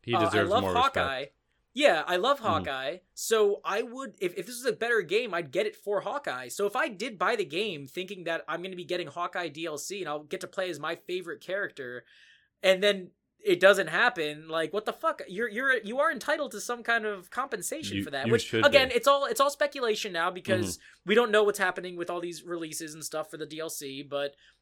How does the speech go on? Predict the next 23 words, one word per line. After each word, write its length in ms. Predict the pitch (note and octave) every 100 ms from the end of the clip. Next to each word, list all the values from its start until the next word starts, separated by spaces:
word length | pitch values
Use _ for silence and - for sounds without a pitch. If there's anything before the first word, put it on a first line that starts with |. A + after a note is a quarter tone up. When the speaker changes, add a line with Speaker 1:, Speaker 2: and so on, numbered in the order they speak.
| _ _ -
Speaker 2:
I, 120 | G3+ F#3+
I 60 |
just, 220 | B3 -
no 140 | G3+ A3+
one's 180 | C4+ A3+
really 160 | C4
playing 300 | G3 A3 G#3+
it, 100 | D3+
so 80 | D3+
I 60 | E3
don't 160 | G#3
think 160 | A3 A3
they're 80 | G#3+
gonna 200 | G#3 G3
support 400 | - - B3 A3+
it 120 | F3
when 120 | F3
they 100 | F3+
could 100 | F#3
just 180 | F3+ -
focus 360 | G#3 G3+ F#3+ E3+
more 280 | F3 F3+ F3
on 380 | F3 E3+ D#3